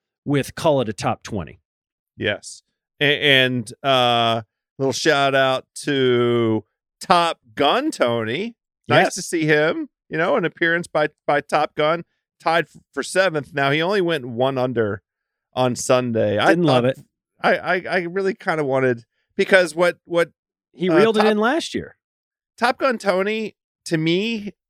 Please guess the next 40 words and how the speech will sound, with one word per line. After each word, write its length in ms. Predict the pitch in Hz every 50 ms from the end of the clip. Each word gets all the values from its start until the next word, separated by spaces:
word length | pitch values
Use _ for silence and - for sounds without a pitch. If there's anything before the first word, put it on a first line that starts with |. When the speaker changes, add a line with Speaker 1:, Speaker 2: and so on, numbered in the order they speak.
| _ -
Speaker 2:
is 160 | 156 151 -
still 640 | - - - - _ - 185 180 180 202 196 190
an 100 | 185 180
outside 460 | 180 180 190 185 - 208 185 190 180 -
possibility 640 | 214 185 196 - - 196 180 202 202 202 190 202
for 140 | 196 - 214 196
the 80 | 196
Ryder 260 | 190 190 185 190 190 196
Cup. 320 | - - 208 208 208 - -
Speaker 1:
Absolutely. 840 | 202 240 269 254 233 - - 240 233 240 285 349 349 131 - _ _ _ _ _ _ _ _ _
Speaker 2:
So 180 | - 185 165
I'm 160 | 170 180 185
not, 320 | 190 196 202 196 196 196 - _ _
you 120 | 165 175
know, 160 | 170 165 160
I, 120 | 156 160 165
I 140 | - - 165
wanna, 260 | 175 175 185 190 185 180
I 160 | - - 165
want 220 | 170 185 185 180
him 100 | 190 180 165
to 60 | 156
put 220 | - - 160 -
the 80 | - -
pedal 260 | - 151 143 143 143
down 480 | 131 131 127 120 117 117 110 110 113 - _ _ _ _ _ _ _ _ _ -
at, 180 | 135 139 - -
at 160 | 131 131 127 85
one 280 | 143 143 151 180 202 196
of 100 | 151 110
these 280 | 113 110 104 - -
things. 540 | - - 101 95 98 95 104 98 - - - - 127
Uh, 340 | 127 120 120 113 113 113
this 220 | 110 127 175 - -
event 320 | 170 151 160 147 120 -
would 240 | 143 143 143 151 151
have 180 | 143 117 117 -
been, 520 | 131 123 117 113 117 117 113 110 107 113 120 - _ _ -
you 60 | 131
know, 240 | 120 107 104 104